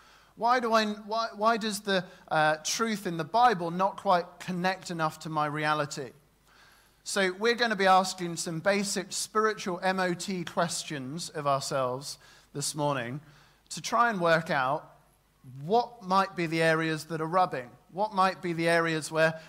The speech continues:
with a bit of work, we could loosen it up and see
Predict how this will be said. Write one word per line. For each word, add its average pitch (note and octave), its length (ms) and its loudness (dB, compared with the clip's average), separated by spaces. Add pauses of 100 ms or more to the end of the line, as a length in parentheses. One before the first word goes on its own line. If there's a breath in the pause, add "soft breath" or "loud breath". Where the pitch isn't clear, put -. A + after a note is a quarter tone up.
with E3+ 160 -2
a F3 60 0
bit A3 380 -4
of G#3 180 -4
work, E3+ 440 2
we D#3+ 120 -4
could D#3+ 200 -8
loosen F3+ 380 -4
it E3 140 -4
up D#3+ 240 0
and D3 160 -8
see D3 500 -4